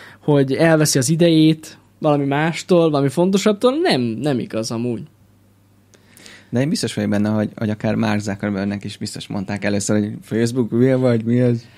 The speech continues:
Speaker 1: Hát meg eleve tök más volt a Facebook.
Speaker 2: Ja, igen,
Speaker 1: Amikor
Speaker 2: igen.
Speaker 1: kitalálta, ugye ez arról szólt, hogy minél több csajt megtalálj. Isten igazából annyi volt a lényege. De ja. Öm, úgyhogy, úgyhogy ennyi.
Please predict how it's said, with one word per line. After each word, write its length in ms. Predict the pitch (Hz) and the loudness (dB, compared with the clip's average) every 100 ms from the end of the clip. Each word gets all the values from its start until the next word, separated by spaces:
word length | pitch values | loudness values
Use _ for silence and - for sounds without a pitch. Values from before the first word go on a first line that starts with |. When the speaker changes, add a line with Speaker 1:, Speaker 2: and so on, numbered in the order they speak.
| - | -6
Speaker 1:
Hát 100 | 175 | 0
meg 120 | 190 | 2
eleve 180 | 190 190 | 2 0
tök 160 | 196 | -2
más 220 | 196 190 | -2 -4
volt 120 | 196 185 | -4 -6
a 40 | |
Facebook. 560 | 190 160 127 127 - - | -4 -6 -6 -14 -20 -8
Speaker 2:
Ja, 180 | - 143 | -2 0
igen, 240 | 143 107 90 | 0 -2 -2
Speaker 1:
Amikor 160 | 104 | 0
Speaker 2:
igen. 120 | 104 95 | 0 0
Speaker 1:
kitalálta, 540 | 113 143 139 139 165 | 0 0 -2 -2 -2
ugye 220 | 156 160 | 0 0
ez 260 | 160 165 170 | 0 -2 -2
arról 380 | 175 165 165 165 | 0 0 0 -2
szólt, 220 | 185 170 | -2 -4
hogy 140 | 170 | -6
minél 380 | 160 160 165 151 | -8 -8 -4 -4
több 120 | 156 | -6
csajt 320 | 147 151 139 | -6 -6 -6
megtalálj. 460 | 147 131 135 127 - - - | -8 -10 -6 -2 -2 -2 -8
Isten 260 | 170 170 | -6 -4
igazából 340 | 160 160 165 170 | -4 -4 -2 0
annyi 200 | 156 147 | 2 2
volt 200 | 151 156 | 0 0
a 40 | |
lényege. 440 | 156 139 127 135 - - - - | -2 -2 -6 -8 -10 -20 -20 0
De 100 | 175 | 2
ja. 280 | 156 135 - _ - - - - - | 2 -2 -14 _ -20 -20 -20 -20 -20
Öm, 720 | - 165 156 156 156 156 170 160 _ - _ _ _ - _ - - | -8 -4 0 0 0 -2 -6 -12 _ -20 _ _ _ -20 _ -16 -8
úgyhogy, 360 | 165 190 165 | -2 0 0
úgyhogy 300 | 185 156 185 | -4 -4 -4
ennyi. 360 | 156 139 147 | -4 -6 -8